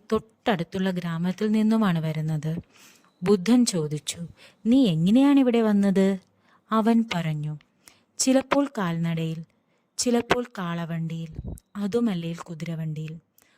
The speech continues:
ബുദ്ധൻ പറഞ്ഞു, "ശരി, എന്നാൽ നീ ഒരു കാര്യം പറയൂ, ഇവിടെ ഇരുന്നു കൊണ്ട് നിനക്ക് നിന്റെ വീട്ടിലെത്താൻ സാധിക്കുമോ? നിനക്ക് നിന്റെ ഗ്രാമത്തിലെത്താൻ പറ്റുമോ?" അവൻ പറഞ്ഞു, "അതെങ്ങനെയാണ്? ഇവിടെ ഇരുന്നു കൊണ്ട് ഞാൻ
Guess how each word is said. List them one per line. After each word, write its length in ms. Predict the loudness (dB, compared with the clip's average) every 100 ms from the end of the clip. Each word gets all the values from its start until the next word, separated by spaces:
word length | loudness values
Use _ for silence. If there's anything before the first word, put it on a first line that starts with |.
| _ -6
ബുദ്ധൻ 320 | -4 -4 -4
പറഞ്ഞു, 420 | -4 -6 -8 -10 -14 -18 -12
"ശരി, 460 | -2 0 0 -2 -6 -10 _ _ _ -2
എന്നാൽ 280 | 2 4
നീ 160 | 4 4 2
ഒരു 140 | 0 -4
കാര്യം 460 | -6 -6 -4 -2 -4
പറയൂ, 300 | -6 -10 -12 -14 _ _
ഇവിടെ 240 | 0 2 2
ഇരുന്നു 320 | 2 2 2
കൊണ്ട് 200 | 0 0 0
നിനക്ക് 280 | -2 -2
നിന്റെ 260 | 0 2 0
വീട്ടിലെത്താൻ 720 | -2 -6 -8 -6 -6 -6 -6
സാധിക്കുമോ? 600 | -6 -6 -6 -6 -4 -4 -4 -8 _ -20 _ -4
നിനക്ക് 200 | 0 2
നിന്റെ 140 | 2
ഗ്രാമത്തിലെത്താൻ 840 | 0 -2 -4 -4 -2 -2 -2 -2 -2
പറ്റുമോ?" 460 | -2 -6 -2 0 0 -2 -4 -2 -2 -4 -10 _ _ _ _ _ -6
അവൻ 260 | -2 0 0
പറഞ്ഞു, 460 | 0 -4 -2 -2 -4 -6 _ -20 -20 -8
"അതെങ്ങനെയാണ്? 880 | -2 2 2 2 2 0 -2 -4 -6 -8 -16 _
ഇവിടെ 280 | -4 -2 0
ഇരുന്നു 320 | 0 0 0
കൊണ്ട് 200 | 0 -2
ഞാൻ 340 | -2 -2 -4